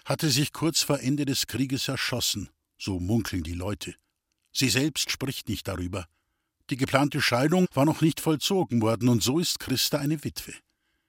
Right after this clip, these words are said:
Ihr sozialer Status ist zwar besser als die einer geschiedenen Frau, eine Rente bekommt sie aber trotzdem nicht. Auch Ostern neunzehnhundertsechsundvierzig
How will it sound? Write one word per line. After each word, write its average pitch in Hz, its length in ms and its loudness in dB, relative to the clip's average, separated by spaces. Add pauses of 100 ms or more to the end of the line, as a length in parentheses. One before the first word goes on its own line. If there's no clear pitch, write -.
(240)
Ihr 139 120 6
sozialer 117 460 2
Status 123 580 4
ist - 160 0
zwar 135 160 4
besser 147 300 2
als 117 200 2
die 131 160 0
einer 110 200 0
geschiedenen 101 520 -2
Frau, 110 440 -2 (320)
eine 98 360 0
Rente 139 380 0
bekommt 117 380 2
sie 110 100 2
aber 92 160 -2
trotzdem 90 460 -4
nicht. - 260 -12 (1120)
Auch 156 280 0
Ostern 165 440 0
neunzehnhundertsechsundvierzig 131 1600 0